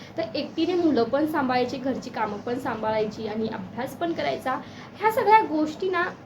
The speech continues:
माझ्याच्याने मॅनेज होत नव्हत्या अक्षरशः. मग त्यामुळे अभ्यासात पण प्रॉपरली लक्ष लागायचं नाही आणि हे व्हायचं, कुठेतरी वाटायचं एक, अ, मनामध्ये कमीपणा वाटायचा की नाही माझ्याच्याने एकतर अभ्यास पण प्रॉपरली होत नाहीये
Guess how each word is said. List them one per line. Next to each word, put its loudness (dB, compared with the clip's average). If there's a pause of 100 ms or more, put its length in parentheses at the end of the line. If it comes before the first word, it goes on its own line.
माझ्याच्याने 2
मॅनेज 2 (100)
होत 6
नव्हत्या -2
अक्षरशः. -4 (360)
मग -2
त्यामुळे 4
अभ्यासात 0
पण -2
प्रॉपरली 0
लक्ष 0
लागायचं 0
नाही -2
आणि 0 (180)
हे 4
व्हायचं, 0 (340)
कुठेतरी 2
वाटायचं 2 (480)
एक, 0
अ, 2 (160)
मनामध्ये 2
कमीपणा 0
वाटायचा -2
की -4 (100)
नाही -2
माझ्याच्याने -2
एकतर -2 (320)
अभ्यास -6
पण -4
प्रॉपरली 0
होत 2
नाहीये -2